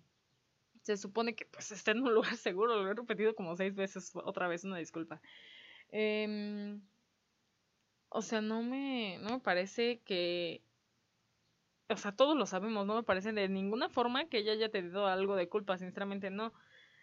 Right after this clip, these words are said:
Este, nada, nada, nada, nada. La culpa fue del agresor, esa es la realidad. O sea, ¿por qué tendría él que hacer eso? O sea, en que, es que yo no entiendo por qué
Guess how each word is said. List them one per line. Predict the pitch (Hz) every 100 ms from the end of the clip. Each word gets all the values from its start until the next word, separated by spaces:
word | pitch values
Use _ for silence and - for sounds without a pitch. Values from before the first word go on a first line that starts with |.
| - -
Este, | 208 202 196 - 190 190 185 185
nada, | 196 240 247
nada, | 196 202 226
nada, | 208 214 220 202
nada. | 202 220 185 175
La | 180
culpa | 180 196 247
fue | 254 240
del | 247 202 170
agresor, | 170 170 165 160 220 269
esa | 233 226 226
es | 214 220
la | 220 202
realidad. | 196 165 170 180 254 226
O |
sea, | 196 208
¿por | 202 202
qué | 208 214 226 240 - - - - _
tendría | 214 220 220 220
él | 220
que | 214 220 220 214 214 208 - _ _ -
hacer | 208 208 208
eso? | 226 - 240
O |
sea, | 214 233 233 220
en | 254 220
que, | 165 135
es | 247
que | -
yo | 302
no | 311
entiendo | 320 330 277 285 294 320 311
por | 240 220
qué | 233 262 277 269 -